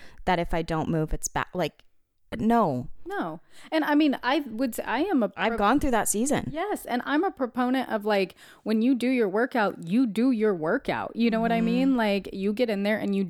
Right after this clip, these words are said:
Speaker 2: do it. Like, and you do it to the, to the best of
Speaker 1: Yeah.
Speaker 2: your ability, you know?
Speaker 1: Yeah.
Speaker 2: And that maybe it means, like, it still sucks. You know, maybe you didn't
Speaker 1: Yeah.
Speaker 2: hit anything that you wanted to, but you get in there and you give it, like, your full effort.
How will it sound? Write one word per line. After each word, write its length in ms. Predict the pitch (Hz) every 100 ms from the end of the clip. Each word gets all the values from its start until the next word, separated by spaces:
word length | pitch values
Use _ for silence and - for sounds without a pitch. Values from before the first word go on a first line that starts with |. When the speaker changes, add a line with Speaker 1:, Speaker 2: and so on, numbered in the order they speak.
| 160
Speaker 2:
do 300 | 208 294 302
it. 240 | 156 -
Like, 160 | 190 196
and 140 | 208
you 80 | 208
do 200 | 202 233
it 140 | 247 -
to 120 | 247
the, 160 | 202 185 -
to 100 | 247
the 120 | 202
best 460 | 185 - 233 240 240
of 160 | 214
Speaker 1:
Yeah. 40 | 214
Speaker 2:
your 80 | 208
ability, 720 | 190 196 190 165 143 - -
you 180 | 220 214
know? 280 | 185 180 220
Speaker 1:
Yeah. 280 | 202 190 185
Speaker 2:
And 140 | 202 214
that 140 | 202
maybe 400 | 196 202 277 302
it 80 | 180
means, 580 | 190 220 226 208 180 - -
like, 420 | 175 165 160 -
it 240 | - 165 -
still 280 | - 233
sucks. 640 | 226 - 147 233 160 196 -
You 120 | 214
know, 80 | 180
maybe 240 | 180 196
you 80 | 208
didn't 200 | 208 208
Speaker 1:
Yeah. 80 | 160
Speaker 2:
hit 160 | 202 -
anything 540 | 175 262 240 175 160
that 100 | 160
you 140 | 175 175
wanted 260 | 156 160
to, 140 | 165 220
but 140 | 196
you 120 | 196
get 180 | 180 202
in 140 | 208 190
there 200 | 180 170
and 200 | 180 175
you 100 | 170
give 260 | 165 170
it, 120 | 165 -
like, 240 | 160 -
your 120 | 165
full 340 | - - 151 -
effort. 560 | 170 170 - 156 - -